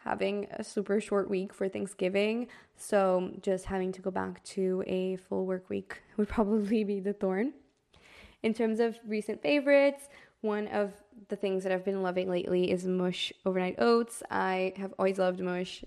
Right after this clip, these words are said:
but I've just rekindled my love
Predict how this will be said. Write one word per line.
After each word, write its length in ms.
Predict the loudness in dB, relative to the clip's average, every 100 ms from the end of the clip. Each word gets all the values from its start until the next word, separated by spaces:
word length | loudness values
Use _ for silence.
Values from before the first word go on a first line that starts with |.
| _ 0
but 400 | 2 2 0 -8 -20 -20 -20 _ _ _ _ -2
I've 200 | 0 2
just 240 | -2 -2 -14 -8
rekindled 560 | -2 0 2 2 2 0
my 120 | 0
love 440 | 0 0 -2 -6